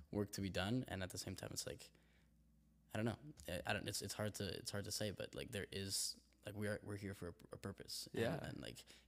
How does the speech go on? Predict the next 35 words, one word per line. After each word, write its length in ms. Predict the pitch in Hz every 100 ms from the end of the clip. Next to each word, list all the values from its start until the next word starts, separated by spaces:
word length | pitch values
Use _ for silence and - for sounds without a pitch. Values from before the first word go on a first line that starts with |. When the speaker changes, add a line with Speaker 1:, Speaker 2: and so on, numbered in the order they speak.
| -
Speaker 1:
it's 120 | 101
all 80 | 101
about 140 | 101 107
using 500 | 104 107 107 101 95 -
our 80 | 98
talents, 380 | - 101 95 104
using 200 | 101 92
our 100 | 98
gifts, 280 | 104 101 -
because 480 | 95 101 95 - - - - -
there 120 | 107
are 40 | 98
other 200 | 113 117
people 460 | 101 98 98 95 101 - -
that 140 | -
need 180 | 104 98
that. 180 | - - - - - - -
Speaker 2:
Oh, 160 | 117
for 180 | 101 -
sure, 400 | - - 127 113 113 117 -
for 160 | 110
sure. 460 | 98 - - - -
And 160 | - 107
I 40 |
think 260 | 107 117 127
that's, 400 | 123 - - - - - - - - - - - - - -
yeah, 100 | 113
that's 120 | 135
the 120 | 131
big 180 | 120 120
message 360 | 117 - 117 113
that 100 | 120
we 120 | 120
try 180 | 113
to, 80 | 120